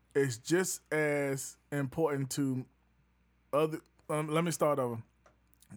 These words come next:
The women's professional basketball leagues in all other countries are more important to that country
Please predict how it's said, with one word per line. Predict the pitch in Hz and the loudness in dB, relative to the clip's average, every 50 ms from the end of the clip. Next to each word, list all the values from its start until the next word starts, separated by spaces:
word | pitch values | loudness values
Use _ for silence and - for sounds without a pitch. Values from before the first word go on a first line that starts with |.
| - | -10
The | 127 123 117 113 127 127 123 | -8 -8 -2 0 2 2 2
women's | 123 120 127 156 180 202 214 220 214 208 208 202 - - - - _ _ _ | 2 2 2 2 2 2 2 2 2 2 0 0 -2 -6 -14 -16 _ _ _
professional | - 147 127 - 165 160 160 - - 170 160 156 | -8 -8 0 2 2 2 2 -2 -2 0 0 0
basketball | 147 139 147 151 151 - - 165 156 151 143 143 139 135 | 2 2 0 0 0 -2 -6 -2 0 2 2 2 2 0
leagues | 139 143 143 135 127 113 - - | 0 0 0 -2 -2 -6 -8 -6
in | 120 120 113 | -6 -6 -6
all | - 117 127 139 151 139 131 | -4 -2 0 0 2 2 2
other | 143 139 135 127 | 0 0 -2 -4
countries | - 147 135 123 110 113 107 107 - - - _ - - - _ _ _ _ _ _ _ _ _ _ _ - - - | -4 -4 -4 -4 -6 -8 -10 -10 -10 -14 -20 _ -20 -20 -20 _ _ _ _ _ _ _ _ _ _ _ -20 -4 0
are | 135 131 131 127 127 123 123 | 2 4 4 4 2 0 0
more | 123 127 131 139 151 151 | -2 0 2 2 2 2
important | 151 151 131 151 156 147 139 135 123 127 123 131 131 - _ _ _ _ _ _ _ _ _ _ _ _ _ _ _ _ | 2 -2 0 0 0 0 0 -2 -6 -6 -8 -8 -12 -14 _ _ _ _ _ _ _ _ _ _ _ _ _ _ _ _
to | - - 156 143 | -2 0 0 2
that | 139 135 131 127 | 2 0 0 -2
country | - 156 147 135 127 - 120 113 113 117 | -2 -4 -4 -4 -4 -4 -4 -4 -4 -4